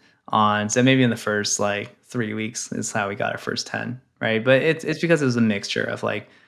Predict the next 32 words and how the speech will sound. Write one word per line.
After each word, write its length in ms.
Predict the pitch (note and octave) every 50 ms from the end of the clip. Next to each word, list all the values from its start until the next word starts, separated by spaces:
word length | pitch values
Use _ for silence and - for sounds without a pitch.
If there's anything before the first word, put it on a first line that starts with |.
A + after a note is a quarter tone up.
| _ _ _
someone 240 | - - A2+ A2 G#2
put 100 | A2+ G#2+
down 200 | A#2 G#2+ G#2+ G#2+
their 120 | G#2+ G#2+
credit 220 | G#2+ - A2+ A2 -
card 160 | - A2 A2
for 100 | - A#2+
fifty 280 | B2 - D#3+ C#3+ -
dollars 260 | B2 - - - - -
a 40 |
month, 300 | A2 G#2 G#2 G#2+ A2 -
right? 320 | - A2+ A2 A2 A2 A2 - - - _ _ _ _ _
So 420 | - - C3 B2 A#2+ A#2+ A#2 A#2
it 120 | - C3 C3+
was 200 | C3+ C3 C3 B2+
a, 320 | B2+ A#2+ A2+ A2 A2 - -
it 60 | B2
was 160 | B2+ C3 B2+
a, 80 | B2+ A#2
definitely 360 | - C3 C3 B2+ E3 D#3+ C#3
a 20 |
trickle. 440 | A#2+ - - G#2 G#2 - - - - _ _
It's 120 | C3+ B2+ -
not 160 | C3+ A#2+ A2+
like, 280 | A2 A2 G#2+ G#2+ - -
you 100 | A#2+ A2
know, 160 | G#2+ G#2 G#2+
just 220 | - - - -
a 180 | - A2 A#2+ - _ _ _ _ _ _ _ _ _
open 240 | - C3+ B2 A#2+ G#2+
the 80 | G#2
floodgates. 640 | G2+ - G#2 G#2+ A2+ A#2 A#2+ A#2 A#2 A#2 - - -